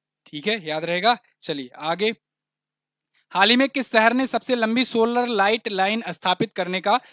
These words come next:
विश्व रिकॉर्ड बनाया है? तो सबसे लंबी सोलर लाइन लाइट, सोलर लाइट लाइन स्थापित करने का विश्व रिकॉर्ड बनाया दोस्तों किसने? अयोध्या ने, अयोध्या ने, ठीक है ना, श्री राम नगरी अयोध्या में, जो कि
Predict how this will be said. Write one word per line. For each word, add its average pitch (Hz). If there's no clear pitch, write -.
विश्व 220
रिकॉर्ड 185
बनाया 156
है? 170
तो 175
सबसे 226
लंबी 226
सोलर 214
लाइन 202
लाइट, 180
सोलर 226
लाइट 190
लाइन 196
स्थापित 175
करने 175
का 170
विश्व 160
रिकॉर्ड 175
बनाया 156
दोस्तों 143
किसने? 220
अयोध्या 160
ने, 151
अयोध्या 156
ने, 139
ठीक 151
है 190
ना, 214
श्री 170
राम 170
नगरी 170
अयोध्या 170
में, 185
जो 160
कि 220